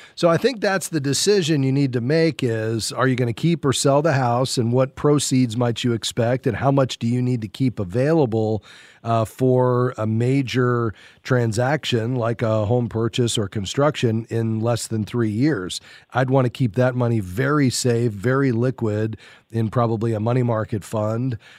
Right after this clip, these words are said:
uh, where you can get maybe four, four and a half percent. Um, money that is not gonna be deployed then, um, are you gonna use it to generate income? Are you gonna start taking withdrawals from this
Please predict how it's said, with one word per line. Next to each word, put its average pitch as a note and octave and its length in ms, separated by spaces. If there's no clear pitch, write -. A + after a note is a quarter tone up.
uh, G#2 300
where A2 220
you A2+ 160
can G#2+ 160
get A2+ 300
maybe G#2 220
four, A2+ 300
four A2 240
and G#2 80
a G2 60
half G#2 300
percent. B2 500
Um, A#2+ 500
money D#3+ 360
that C#3 440
is B2+ 260
not D#3+ 360
gonna D3 180
be B2 160
deployed G#2+ 600
then, A2 400
um, A#2+ 400
are A#2+ 160
you B2+ 180
gonna C3 140
use B2 280
it C3 120
to B2 100
generate B2+ 560
income? E3+ 640
Are C#3+ 40
you B2 120
gonna A#2+ 240
start B2 300
taking B2+ 340
withdrawals B2 560
from C#3+ 260
this D3 380